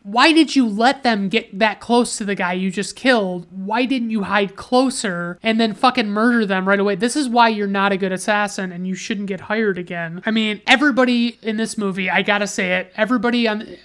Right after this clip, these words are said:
uh, on the cast left their A game at home. They did not fucking bring it here. And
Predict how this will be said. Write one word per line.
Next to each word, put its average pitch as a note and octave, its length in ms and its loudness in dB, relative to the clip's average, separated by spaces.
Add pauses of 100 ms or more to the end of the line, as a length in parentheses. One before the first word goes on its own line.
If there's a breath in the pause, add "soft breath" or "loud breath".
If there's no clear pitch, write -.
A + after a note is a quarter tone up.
uh, G3 260 -14 (120)
on A3 180 -2
the A3 60 -4
cast G#3 580 -2
left G3+ 400 -4
their G#3 160 0
A G#3 200 2
game G3+ 340 0
at F#3 140 -10
home. G3+ 600 -4
They G3+ 140 2
did F#3 160 -2
not F#3+ 340 -4
fucking G#3 360 -6
bring G3+ 200 -2
it A3 120 -6
here. A3+ 340 -2 (120)
And A3 240 -2